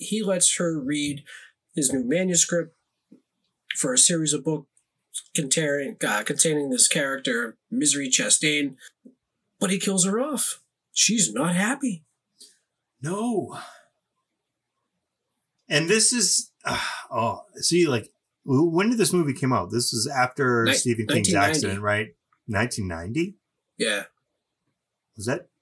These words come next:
Speaker 2: that, was that before the accident? I thought this was after his accident.
Speaker 1: I'm not a hundred percent sure when the accident was.
Speaker 2: So a-, anyway,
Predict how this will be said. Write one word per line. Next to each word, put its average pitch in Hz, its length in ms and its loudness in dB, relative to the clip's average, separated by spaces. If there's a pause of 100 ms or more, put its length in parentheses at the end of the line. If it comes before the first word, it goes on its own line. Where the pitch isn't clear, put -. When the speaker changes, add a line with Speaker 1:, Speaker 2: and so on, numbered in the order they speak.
Speaker 2:
that, 110 100 -2
was 107 120 -2
that 123 120 2
before 98 440 -4
the 185 140 -2
accident? 262 420 -4 (220)
I 120 100 -4
thought 202 200 -4
this - 160 -2
was 98 180 -6
after 120 320 -2
his 92 140 -2
accident. 95 440 -12 (580)
Speaker 1:
I'm 139 160 -2
not 143 200 -2
a 151 40 0
hundred 160 200 -4
percent 143 280 2
sure 139 200 2
when 135 100 -2
the 240 100 -2
accident 233 380 0
was. - 360 0 (480)
Speaker 2:
So 170 140 -4 (100)
a-, 233 240 -2
anyway, 208 440 2